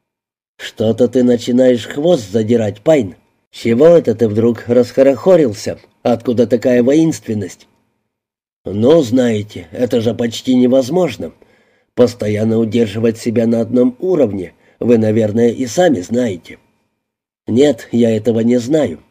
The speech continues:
"Значит, иными словами, можно подвести итог. Ласкало жил совершенно один в этом городе, так?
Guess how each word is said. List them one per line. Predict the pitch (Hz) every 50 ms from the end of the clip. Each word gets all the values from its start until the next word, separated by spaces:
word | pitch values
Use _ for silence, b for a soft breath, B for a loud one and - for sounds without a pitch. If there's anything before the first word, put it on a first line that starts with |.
| _ _ b b b b b b b b b b b
"Значит, | - 87 95 107 120 135 123 131 135 127 -
иными | - 143 135 123 131 135 139 139
словами, | 131 110 - 143 143 147 160 180 175 147 123 110 101 98 -
можно | 110 104 110 117 117 104 104 113 110
подвести | 120 117 113 113 120 120 113 - 131 123 120 117 139
итог. | 135 - 175 165 139 107 - _ _ _ _ _ _ _ _ _ _ _ _ _ _
Ласкало | 98 110 123 131 131 113 - - 180 175 160 135 107
жил | 101 92 113 107 104
совершенно | 104 - 120 113 113 110 104 - - 123 117 123 127
один | 123 - 139 139 139 165 180 170 127 107
в | 107 104 104
этом | 107 104 123 117 120
городе, | 113 127 127 120 113 104 98 101 90 -
так? | _ 131 147 151 - -